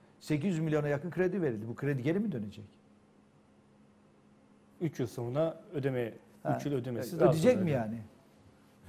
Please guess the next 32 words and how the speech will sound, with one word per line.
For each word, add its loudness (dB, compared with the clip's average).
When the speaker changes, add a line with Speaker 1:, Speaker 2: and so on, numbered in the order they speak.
Speaker 1:
Ben 4
öde-, 0
ö-, 0
ödeyeceğini 2
düşünmüyorum. -2
Ödeyebileceğini 10
düşünmüyorum -2
zaten. -4
Şu 2
anda 2
feryat 4
ediyor 2
çünkü -2
yani 2
bu -4
medya 8
kuruluşlarının 0
kar 10
etmesi 0
diye -2
bir -8
şey -4
mümkün -6
değil -8
zaten. -8
Zarar 8
edeceği 2
kesin. -2
Bunun -4
böyle 0
olmayacağı 2
kesin. -2